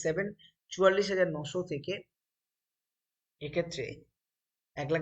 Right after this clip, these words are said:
বিয়াল্লিশ হাজার চারশো টাকা। এবার আসি মূলত যে আবেদনের শেষ তারিখ এবং কিভাবে আবেদন করবেন, সরাসরি যাবেন ডাব্লিউ ডাব্লিউ ডাব্লিউ ডট এন এইচ আই ডি সি এল ডট কম,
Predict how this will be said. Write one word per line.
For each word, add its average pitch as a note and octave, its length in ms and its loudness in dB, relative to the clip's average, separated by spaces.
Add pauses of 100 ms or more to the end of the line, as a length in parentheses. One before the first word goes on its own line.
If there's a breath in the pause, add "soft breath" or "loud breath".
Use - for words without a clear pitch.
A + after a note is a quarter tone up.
বিয়াল্লিশ C#3+ 260 -2
হাজার D#3+ 200 -4
চারশো - 260 -2
টাকা। - 160 -20 (140)
এবার G3 240 4
আসি G#3 180 -2 (340)
মূলত D#3+ 260 -4 (180)
যে D3 100 -4 (1000)
আবেদনের E3 460 -2
শেষ F3 140 -2 (140)
তারিখ F3+ 240 2 (840)
এবং C#3+ 120 -2 (100)
কিভাবে E3 260 2
আবেদন D#3+ 220 0 (120)
করবেন, E3+ 240 -4 (100)
সরাসরি F#3+ 400 -2
যাবেন D3 220 -2 (160)
ডাব্লিউ D#3 260 -4
ডাব্লিউ - 0 -
ডাব্লিউ E3 260 -6
ডট D#3+ 160 4 (240)
এন E3 160 -4
এইচ E3+ 100 -8 (160)
আই D3+ 60 0 (180)
ডি E3 140 -6
সি - 140 -10
এল E3 160 -4
ডট C#3 140 -4 (100)
কম, E3+ 100 -4